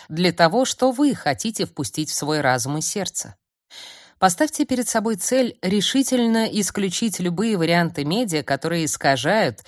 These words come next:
неправильно трактуют, объективируют или причиняют вред вам либо другим людям. Уйдите из кинотеатра, отмените подписку,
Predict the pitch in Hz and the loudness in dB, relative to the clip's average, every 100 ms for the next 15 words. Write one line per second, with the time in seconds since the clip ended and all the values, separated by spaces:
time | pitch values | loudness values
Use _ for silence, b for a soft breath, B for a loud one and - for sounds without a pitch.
0 | B B B 185 180 208 254 233 190 170 | B B B 0 4 6 6 4 2 2
1 | - 156 - - 240 214 135 - - 175 | 4 4 4 -2 0 0 -2 -4 -2 0
2 | 175 170 - 170 175 247 196 - - 208 | 0 -2 -2 -2 0 0 0 -2 -4 -2
3 | 214 185 190 175 196 180 220 214 175 143 | -2 -2 -2 -2 0 2 2 0 -2 -2
4 | 202 - 127 170 208 - 156 139 147 175 | -2 -2 2 2 2 -4 -4 -4 -4 -4
5 | 165 131 143 196 123 101 - _ _ B | -4 -4 -2 -4 -4 -10 -16 _ _ B
6 | B B 269 294 285 247 - 147 - 175 | B B 4 4 6 2 2 -2 -2 -2
7 | 160 - 151 143 - 175 b b b 185 | -2 2 4 2 0 -8 b b b 0
8 | 190 208 226 - - 214 - 160 - - | 2 4 4 2 4 2 2 -4 -4 -6
9 | 170 | -12